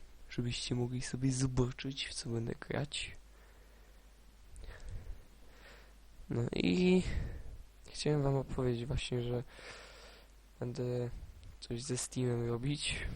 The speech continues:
pokaz-, coś będę przesyłać ze Steama. No i będę nagrywać Power Drill Massacre. No, tutaj pewnie słyszycie piosenkę, nagrałem to Win-, Winampem.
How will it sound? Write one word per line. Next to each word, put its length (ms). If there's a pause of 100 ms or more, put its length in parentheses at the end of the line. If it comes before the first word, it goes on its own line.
(220)
pokaz-, 480
coś 200
będę 480 (1120)
przesyłać 600
ze 120
Steama. 560 (720)
No 240
i 480 (180)
będę 240
nagrywać 380
Power 300
Drill 220 (100)
Massacre. 720 (1300)
No, 120 (520)
tutaj 180
pewnie 240
słyszycie 480
piosenkę, 800 (140)
nagrałem 380
to 180
Win-, 320 (180)
Winampem. 840